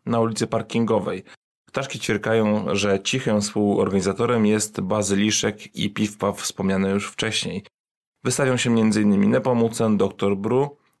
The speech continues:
Browar za miastem czy Browar Socho. W ten sam weekend, czyli jedenasty dwunasty maja, w Elblągu odbędzie się, uwaga, pierwszy festiwal piw rzemieślniczych, ulica Grunwaldzka sto trzydzieści pięć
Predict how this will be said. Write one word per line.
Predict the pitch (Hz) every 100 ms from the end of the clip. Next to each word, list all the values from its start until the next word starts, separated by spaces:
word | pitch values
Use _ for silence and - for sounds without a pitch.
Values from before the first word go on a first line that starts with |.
| _
Browar | 104 110 117 110 104
za | 107
miastem | 113 139 - 120
czy | 113 151
Browar | 113 101 107 107
Socho. | - 87 - 95 107 _ _ _ _ _ _ _ _ _
W | _
ten | - 156
sam | - 113
weekend, | 117 - 107 -
czyli | - 104 107
jedenasty | 104 101 104 101
dwunasty | 98 101 -
maja, | 127 156 139 127
w | -
Elblągu | 143 123 117 117 107
odbędzie | 113 98 98
się, | 90 101
uwaga, | 101 101 98 120 110
pierwszy | 107 160 151 - - 117
festiwal | 110 104 - 101 101
piw | 98 113 -
rzemieślniczych, | 107 104 104 - 120 - 101 -
ulica | - 131 107 110
Grunwaldzka | 98 104 104 110 104 - 104
sto | - - 123
trzydzieści | - - 143 104 -
pięć | - 147 156 -